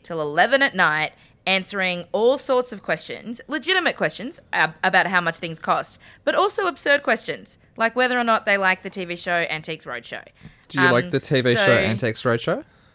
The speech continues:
Speaker 1: I've never watched it. <laughs>
Speaker 2: No, neither have I.
Speaker 1: I've
Speaker 2: But
Speaker 1: never
Speaker 2: I,
Speaker 1: watched
Speaker 2: I
Speaker 1: it.
Speaker 2: think people, people swear by it.
Speaker 1: Um,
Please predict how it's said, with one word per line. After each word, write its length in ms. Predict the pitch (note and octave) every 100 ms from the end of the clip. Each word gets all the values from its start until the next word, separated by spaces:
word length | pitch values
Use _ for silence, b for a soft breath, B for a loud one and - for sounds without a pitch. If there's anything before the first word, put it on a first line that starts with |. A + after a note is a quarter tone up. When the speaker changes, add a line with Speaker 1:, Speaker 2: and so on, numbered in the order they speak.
| _ _
Speaker 1:
I've 100 | G3+
never 240 | A3 G#3 G3+
watched 320 | D#3+ - -
it. 140 | D#3
<laughs> 100 | - b b b b _ - _ -
Speaker 2:
No, 320 | D#3+ D#3 D#3+
neither 280 | D#3+ F3+ G3
have 120 | F3 C3
I. 460 | B2+ B2+ B2+ B2+ - _ -
Speaker 1:
I've 120 | G#2
Speaker 2:
But 160 | D#3 D#3
Speaker 1:
never 100 | D#3+
Speaker 2:
I, 100 | E3+
Speaker 1:
watched 120 | -
Speaker 2:
I 40 | F3
Speaker 1:
it. 20 |
Speaker 2:
think 220 | G3+ G3
people, 340 | F3+ D3 B2+ A#2 _ _
people 280 | - D3+ B2+
swear 300 | A#2+ - G2+
by 200 | B2+ B2
it. 220 | - -
Speaker 1:
Um, 140 | -